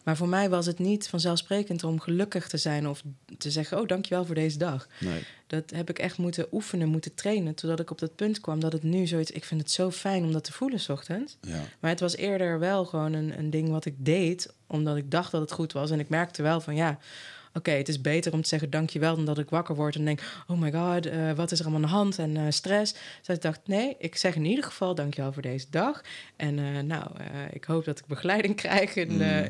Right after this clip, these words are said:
Speaker 1: in, in, in stroming." En, en nu is het iets wat ik voel.
Speaker 2: Ja.
Speaker 1: En dat komt wel ook gedeeltelijk uit discipline. Dus het is ook wel zeker een, een kracht en iets wat noodzakelijk is.
Speaker 2: Ja.
Speaker 1: Want anders komt er ook niks van de grond in die zin.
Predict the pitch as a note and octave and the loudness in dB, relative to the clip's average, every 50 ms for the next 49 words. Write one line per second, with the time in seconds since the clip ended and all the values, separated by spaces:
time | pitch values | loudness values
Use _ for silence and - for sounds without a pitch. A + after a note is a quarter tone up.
0 | D3+ D3+ C#3+ D3 D3+ D3+ D3+ D3+ - D#3 D3+ C#3 - - - B3 A#3+ A#3+ A3+ G#3+ | 0 -2 -2 -2 -4 -4 -4 -4 -2 -2 -2 -2 -2 -2 0 0 2 2 2 2
1 | G#3 G3+ G#3 - - F3 E3 E3 - - - - - - - - - - _ - | 2 2 2 0 0 0 0 0 -2 -6 -12 -16 -16 -16 -18 -18 -20 -8 _ 2
2 | E3+ E3+ E3+ F3+ G3+ A#3+ A3+ F#3 F3 D3+ E3+ F3+ E3+ F3 - D3+ - F3 F3+ G3 | 4 4 4 4 4 4 4 4 2 2 0 -2 -4 -4 -4 -4 -2 -2 -2 -2
3 | - - - - - B3 A#3+ F#3+ C3+ B2 C3 C#3+ C#3+ - _ _ _ - - E3+ | -4 -8 -14 -8 -4 0 0 2 2 0 -2 -4 -6 -10 _ _ _ -8 -6 -6
4 | - - - - - - - E3+ F3 F3+ F3+ - - F#3 F3+ F3 G#3+ A3+ G3+ - | -6 -6 -10 -16 -8 -4 0 2 2 2 2 0 0 0 2 2 2 2 2 2
5 | - A3 - - - D3+ E3 F#3+ - - D3+ - - A#2+ A2+ - C#3+ D3 - - | 0 -2 -2 -4 -2 0 0 0 0 -2 -6 -6 -6 -6 -4 -4 -4 -4 -4 -4
6 | - G#3 A3 F#3+ D#3+ C3+ C3+ - D3+ D#3 D#3+ - F3+ E3+ E3+ F3+ F3+ G3 F#3+ D3+ | 0 0 2 2 2 0 0 0 0 0 0 0 2 2 4 4 4 2 2 0
7 | C3 D3 D3 D3+ E3 E3+ E3 E3 C#3+ C#3 C#3+ D3+ D#3 D#3+ E3 E3+ - - _ _ | 0 2 2 4 4 2 2 2 0 -2 0 0 2 2 2 0 -2 -6 _ _
8 | _ - F3 F3 E3+ F3 - F3+ F3+ F3 F3+ F#3 - - - - F#3 F3+ - D3+ | _ 0 0 0 0 -2 -2 2 4 4 4 2 0 -8 -6 -4 -2 -2 -2 -2
9 | C3+ - - C#3+ - D#3+ D#3 D#3 - - F#3 G3 F#3+ F#3+ D#3+ C#3+ - - D3 - | -4 -4 -4 -4 -2 0 0 2 4 4 4 4 2 0 -2 -4 -4 -4 -6 -6
10 | D3+ - - D3+ - - - E3 D#3 - F#3+ F#3+ F3+ - - G3 G3 - - C#3+ | -6 -6 -8 -8 -10 -8 -6 -4 0 0 2 2 0 0 0 0 0 0 0 -2
11 | C#3 D3 C#3+ C#3+ - - E3 D#3 - - G#3+ F#3 D3+ C3+ - - C#3+ C#3+ D3 C#3+ | 0 0 -2 -2 -2 -2 -2 -2 0 2 2 2 2 0 -2 -4 -4 -4 -2 -4
12 | D3 C#3+ D3+ D#3 | -4 -4 -6 -6